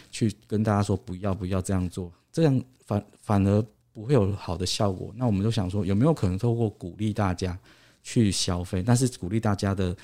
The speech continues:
其他的那个，那个去，去消费的店家是属于内用的，内用，有内用环境的，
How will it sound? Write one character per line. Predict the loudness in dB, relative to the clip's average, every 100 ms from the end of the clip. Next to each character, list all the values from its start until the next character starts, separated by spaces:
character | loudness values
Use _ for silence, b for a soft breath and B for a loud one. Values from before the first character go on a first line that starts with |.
| B B
其 | -6 -4
他 | -2 0
的 | 0 0 0
那 | 0
个， | 2 0 0
那 | 0
个 | -2
去， | -2 0 0 -2 _
去 | -4 -2
消 | 2 2
费 | 4
的 | 2
店 | 2 0
家 | 0 -2
是 | 0 -2
属 | -2 -2 -2
于 | -4 0
内 | 4 4
用 | 4 0
的， | -4 -8 _ _ _ -4
内 | 0
用， | 2 2 0
有 | 0
内 | 4
用 | 4 4
环 | 2 0
境 | 0
的， | 2